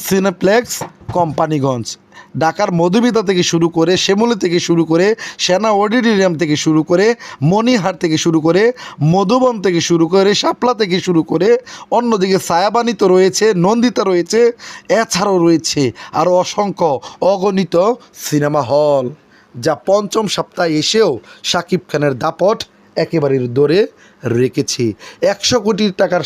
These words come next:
স্বপ্নে শাকিব খানের এই বরবাদ চলচ্চিত্রটি নির্মাণ করেছেন পরিচালক মেহেদী হাসান হৃদয়।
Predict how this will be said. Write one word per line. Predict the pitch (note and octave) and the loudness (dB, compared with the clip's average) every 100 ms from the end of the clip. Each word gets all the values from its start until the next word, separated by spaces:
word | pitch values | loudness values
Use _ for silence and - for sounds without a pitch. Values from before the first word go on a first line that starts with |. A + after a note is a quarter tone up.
| - | -2
স্বপ্নে | G#3 G#3 E3+ C3+ - - - | -2 -2 -4 -2 -6 -14 -8
শাকিব | - F3+ F#3+ - | -6 -2 -2 -2
খানের | D#3+ D#3+ - | -2 0 0
এই | D#3 B2+ | 0 2
বরবাদ | E3 E3+ E3+ E3+ - | 0 0 -2 -4 -2
চলচ্চিত্রটি | F3+ F3 F3 - C#3 G#3+ C#4 - - C#3 | -2 0 -4 -4 -2 0 0 -4 -4 0
নির্মাণ | E3+ E3+ E3 D3 | 2 2 -2 0
করেছেন | D3 D3 F#3+ B3+ B3+ - - _ _ _ | -2 0 -2 -2 -6 -20 -20 _ _ _
পরিচালক | F3 F3 D#3+ D3 F#3+ A#3 - - C3+ | 0 0 0 0 0 -2 -10 -6 0
মেহেদী | E3 E3+ G3 E3+ | 2 2 2 0
হাসান | D3 D3 C3 | 0 -4 -2
হৃদয়। | D3 C#3 A2+ | -2 -2 -4